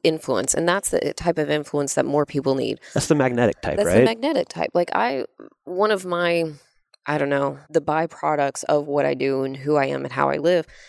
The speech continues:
Speaker 1: is I have so many, <laughs> so many people tell me, "I've never told anybody this."
Speaker 2: Ah.
Speaker 1: I can't tell you how many times I've heard that phrase. And it's not as if I'm coming at from some weird, like,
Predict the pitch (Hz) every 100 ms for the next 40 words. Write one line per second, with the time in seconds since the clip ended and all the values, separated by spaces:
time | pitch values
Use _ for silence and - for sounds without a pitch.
0 | - - _ 151 143 151 156 151 - 151
1 | 156 151 - - - - - 135 135 147
2 | - 131 - 135 - 139 135 135 - -
3 | - - - - 151 147 135 135 139 139
4 | 147 170 143 135 - - - - 95 92
5 | 92 165 - 185 180 180 165 151 160 202
6 | 202 190 175 170 165 160 160 156 151 147
7 | - 226 240 160 - - - - 202 226
8 | 214 254 302 254 220 185 180 - 170 180
9 | 170 165 175 170 156 - 151 147 - 147
10 | 143 151 156 151 143 135